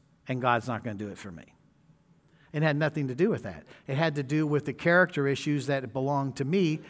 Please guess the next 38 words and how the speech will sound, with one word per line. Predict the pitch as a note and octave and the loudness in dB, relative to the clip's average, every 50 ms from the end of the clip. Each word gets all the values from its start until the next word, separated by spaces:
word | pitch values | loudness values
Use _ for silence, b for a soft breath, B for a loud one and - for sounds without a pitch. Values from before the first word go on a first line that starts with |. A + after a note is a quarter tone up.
| B B B | B B B
with | B D3+ C#3 - | B -2 0 4
how | D#3+ D3 C#3 | 4 4 4
much | C3+ C3 B2 - - | 2 0 -2 -2 -4
he | B2+ | -4
was | A#2 A#2+ G#2+ | -4 -4 -4
going | - B2+ A#2 A#2 A2+ A2 | -4 -4 -4 -4 -4 -6
to | A2+ G#2+ | -10 -8
trust | - - D3+ B2+ A2 - - - | -4 -2 -2 -2 -2 -4 -10 -12
me. | F2 C#2+ - - - _ _ _ _ _ _ _ _ _ _ _ _ _ _ b b b b b b b | -14 -16 -16 -20 -20 _ _ _ _ _ _ _ _ _ _ _ _ _ _ b b b b b b b
And | C#3 C#3+ C#3 | -2 -2 0
so | - E3 D#3 | 2 2 2
for | C#3 - D#3 C#3+ | 4 4 4 4
me | D3+ F#3 G#3+ G3+ F3+ | 6 6 6 6 6
in | D#3+ C#3+ | 4 2
ministry, | C3+ C3 C3 B2+ - - - B2+ C#3 D#3 | 0 0 -2 -4 -6 -6 -4 -4 -2 0
what | D#3 C#3+ C3+ C3+ | 2 2 2 2
it | C3 A#2+ | 2 0
was | A#2+ A#2+ A#2+ C3+ C#3+ - - B B B B | 0 2 2 2 0 0 -4 B B B B
is | C3+ C3+ C3 - - B B | 0 0 0 0 -2 B B
I | B C#3 D#3+ | B 4 6
watched | D#3 D3+ D3+ C#3+ C#3 - - D3 | 6 6 6 4 4 2 0 -2
him | C3+ B2+ | -2 0
go | C#3 C#3+ C3+ | 2 0 0
with | C3+ C3+ C3 - | 0 0 2 4
this | G3+ G#3+ - - | 6 6 4 4
pastor, | - D#3 C3 A2+ A2+ - - - A#2+ A#2 C#3+ D#3+ B B B B B | 2 2 2 2 2 -2 -4 -4 -2 -2 -2 -2 B B B B B
and | B C3+ C3+ E3+ | B 0 2 4
this | G#3 - | 2 2
pastor, | - - C#3+ C3 B2+ A#2+ - C#3 C#3+ | 2 4 4 4 4 4 2 0 -2
Pastor | D3+ - B2 A#2 A#2+ - - - B2 G#2+ | 0 2 0 0 0 0 -2 -4 -2 0
A, | D#3+ F#3 D3+ C3 C3 D3+ D#3+ B B B B | 2 4 4 4 4 2 0 B B B B
he | B F3 F#3+ | B 4 4
was | F#3 D3+ C#3 | 4 4 4
gonna | D3+ C#3+ C3+ B2 | 2 0 0 0
do | G#2+ C3+ C3+ | 0 0 -2
it | C3+ | 0
with | C3 C#3 - - | -2 -4 -2 0
him, | G3+ F#3+ E3+ E3+ F#3 | 2 2 2 2 0